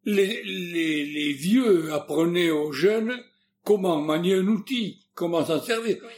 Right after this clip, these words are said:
Speaker 1: C'est l'apprentissage qui formait
Speaker 2: Oui.
Speaker 1: l'ouvrier. On a perdu.
Speaker 2: On a perdu cette
Speaker 1: On a
Speaker 2: transmission,
Speaker 1: perdu
Speaker 2: oui.
Speaker 1: ça. On a, je suis admiratif parce que pas loin d'ici, il y a une école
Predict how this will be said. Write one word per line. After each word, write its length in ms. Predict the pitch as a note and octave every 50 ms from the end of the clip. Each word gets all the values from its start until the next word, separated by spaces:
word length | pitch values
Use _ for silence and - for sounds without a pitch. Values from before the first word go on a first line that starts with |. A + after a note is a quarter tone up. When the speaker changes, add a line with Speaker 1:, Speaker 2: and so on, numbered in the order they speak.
| - _ -
Speaker 1:
C'est 240 | - - F3 E3
l'apprentissage 920 | F#3+ D3+ D3 C#3+ - F#3 G3 G3+ - - - D#3 - A#3 A3+ G3 D#3+ G3
qui 140 | F#3+ - F#3
formait 560 | - - - G3+ E3+ D#3+ F3 G3 A3+ A#3+ - - - - _ _ _ -
Speaker 2:
Oui. 60 | G3+
Speaker 1:
l'ouvrier. 720 | A3 B3+ A3+ F3 F#3 G3 F#3 D#3 D3+ D3+ C3 A#2+ - _ _ _ _ _ _ _ _ _ _
On 140 | - G3+ G#3
a 80 | G#3+ -
perdu. 420 | - G#3+ F#3 D#3+ C#3+ C#3 C#3 E3
Speaker 2:
On 60 | D3+ C3+
a 80 | -
perdu 240 | - - C4 C4+ D#4
cette 280 | D#4+ - G3+ - - -
Speaker 1:
On 40 | -
a 20 | - F3+ D#3+ D#3+
Speaker 2:
transmission, 200 | - - E3 D3+
Speaker 1:
perdu 160 | C3+ C3+ C#3 C#3+
Speaker 2:
oui. 120 | - -
Speaker 1:
ça. 360 | - A#3+ A3 E3+ C3 - - - _ _ _ _ _ _ _ _ _ _ -
On 220 | F3 D3 D3+ D#3
a, 420 | F3 F3+ E3 D3+ C#3+ C3+ B2+ A#2+ C3 D3
je 120 | C#3+ F#3
suis 220 | G3+ G3 - A#3
admiratif 680 | G#3+ G3+ F3+ G#3+ A3+ G3+ D#3+ D#3+ D#3 - C4 A#3+ G#3+ -
parce 220 | - G3 - -
que 80 | - G3
pas 180 | - - G#3
loin 180 | G#3 G#3+ G3+ G3
d'ici, 300 | F#3 G3 F3 - - B3
il 100 | G#3 G3
y 60 | G3+
a 40 | G3
une 200 | F#3 F#3+ F#3+ F#3
école 680 | F3+ E3 - - - A3+ A3+ A3+ G#3+ G#3 G3+ F#3 -